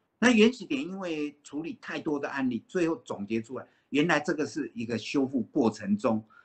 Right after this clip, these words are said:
必然会出现的现象，啊，所以不用急着要把伤口血液堵住，很多人就是撒姜粉，就尽量让伤口不要再流血了啊，然后赶快止血。很多人是这种概念，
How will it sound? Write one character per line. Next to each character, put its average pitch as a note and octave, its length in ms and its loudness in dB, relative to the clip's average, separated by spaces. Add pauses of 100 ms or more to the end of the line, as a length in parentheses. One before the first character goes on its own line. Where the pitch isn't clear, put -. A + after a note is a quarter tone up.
(160)
必 G3+ 200 10
然 A#2 220 0
会 B2+ 160 0
出 C3 220 -4
现 A#2 220 0
的 G#2+ 100 -4
现 G#2+ 300 -2
象， - 200 -8 (640)
啊， C#3 80 -4
所 A#3 180 10
以 B3+ 40 6
不 A#3 160 4
用 C4+ 220 8
急 D#3+ 240 -4
着 E3+ 240 -2
要 F#3+ 180 0
把 G3+ 220 -8
伤 E3 320 -4
口 - 240 -12 (220)
血 C3+ 240 -4
液 F#3+ 200 -4 (100)
堵 G#2 200 -6
住， A#2+ 360 0
很 D3+ 180 2
多 A3+ 200 10
人 E3+ 300 0
就 F#3+ 160 -2
是 F3+ 160 -12 (160)
撒 B2 280 -4
姜 F#3 260 -2
粉， A#2 240 -4
就 D#3+ 260 -12
尽 F3 160 0
量 D#3+ 180 -2
让 D#3 160 -2
伤 D3+ 280 -2
口 A#2 140 -6
不 - 120 -6
要 C#3+ 100 0
再 A2+ 160 -6
流 G#2+ 220 -2
血 - 300 -12
了 - 100 -20 (240)
啊， G#2+ 180 -2
然 C3 180 4
后 C#3+ 160 -2
赶 G#2 160 -8
快 C3+ 180 0
止 A2 280 -8
血。 - 240 -12 (880)
很 C3+ 220 -4
多 G3+ 160 8
人 D3 140 4
是 C#3+ 140 -14
这 C3 100 -4
种 A2+ 180 -4
概 A#2 140 -6
念， A2 140 -2